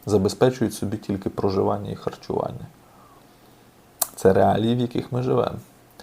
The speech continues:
Очевидно, що ці реалії сприяють деморалізації. А в ході цієї деморалізації,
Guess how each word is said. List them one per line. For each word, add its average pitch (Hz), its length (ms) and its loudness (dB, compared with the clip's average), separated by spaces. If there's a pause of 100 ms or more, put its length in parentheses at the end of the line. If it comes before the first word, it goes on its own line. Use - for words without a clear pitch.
(320)
Очевидно, 131 520 4
що - 140 0
ці 104 200 0
реалії 98 380 4
сприяють 98 800 0
деморалізації. 101 1080 0 (400)
А - 100 2
в 92 60 -2
ході 95 300 0
цієї 95 380 0
деморалізації, 95 1080 0